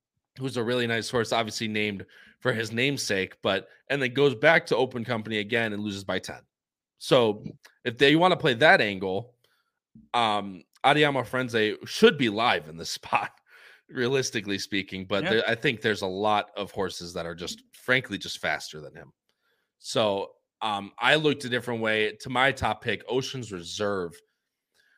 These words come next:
Speaker 1: for Leah Girmard-, uh, Girmardi, I believe is how you say that name, and Javier Castellano. Um, looks a little slow on paper, I know, but there is a lot of,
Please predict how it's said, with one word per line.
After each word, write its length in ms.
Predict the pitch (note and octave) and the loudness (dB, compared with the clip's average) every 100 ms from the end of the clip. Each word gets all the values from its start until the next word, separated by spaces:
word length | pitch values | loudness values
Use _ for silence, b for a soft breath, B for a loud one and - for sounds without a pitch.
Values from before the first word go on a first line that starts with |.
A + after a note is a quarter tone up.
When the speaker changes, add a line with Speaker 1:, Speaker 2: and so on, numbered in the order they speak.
| _ _ _ | _ _ _
Speaker 1:
for 140 | A#2 | -2
Leah 200 | A#2 A#2+ | 0 0
Girmard-, 420 | B2 B2+ B2 A#2+ _ _ G#2 | -2 -2 -2 -4 _ _ -10
uh, 140 | G2 F#2 | -10 -8
Girmardi, 460 | G#2+ G2+ G#2 A#2 F#2+ | -6 -2 -2 0 -2
I 40 | |
believe 260 | F2 F2+ F2 | -4 -6 -8
is 60 | E2 | -8
how 100 | F2 | -8
you 100 | E2+ | -8
say 220 | - F2+ | -6 -4
that 180 | F2 F2 | -4 -6
name, 220 | E2+ F2+ | -10 -10
and 140 | F2+ | -12
Javier 380 | D#2+ G#2+ G2+ F#2+ | -6 -2 -2 -2
Castellano. 840 | G2+ F#2 F#2 E2+ F#2 F#2 E2+ F2 _ _ - | -2 -4 -4 -2 -2 -2 -6 -10 _ _ -4
Um, 260 | G2+ F#2+ F#2+ _ _ | -2 -4 -10 _ _
looks 220 | F3 G3+ | 4 6
a 60 | A3 | 6
little 240 | F3+ D#3+ | 8 6
slow 260 | - D3 C3 | 4 6 6
on 140 | A#2 | 6
paper, 320 | A2+ A#2 G#2+ G#2+ | 4 2 4 4
I 140 | G2 | 4
know, 420 | G2+ G#2+ A#2 A#2+ _ b b b b _ | 2 0 0 -2 _ b b b b _
but 340 | F3 G2+ G2+ - | 6 6 4 2
there 140 | C3+ D3+ | 2 4
is 300 | C3 E3+ D#3 | 2 2 4
a 60 | |
lot 260 | A#2+ A#2+ C#3+ | 4 4 4
of, 180 | B2+ | 2